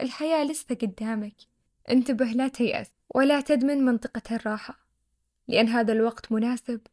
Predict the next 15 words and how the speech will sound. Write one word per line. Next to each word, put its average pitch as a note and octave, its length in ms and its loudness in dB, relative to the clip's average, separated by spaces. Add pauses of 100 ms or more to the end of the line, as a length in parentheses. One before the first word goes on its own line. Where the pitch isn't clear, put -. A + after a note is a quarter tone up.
(420)
وفرصة D#4+ 400 -4
للجميع D4 580 0
أن A#3 80 4
يبدأ G#3+ 320 0
يتفرغ G#3+ 560 -4
لنفسه F#3+ 440 -8 (540)
وينميها G#3+ 680 2
للأفضل. A3 560 -8 (1700)
أخيرًا، D4 480 2
أحمد C4+ 280 2
الله A#3+ 200 4
على A3 280 2
نعمة G#3 280 0 (100)
العمل G#3+ 340 0
والانشغال، G#3 640 -6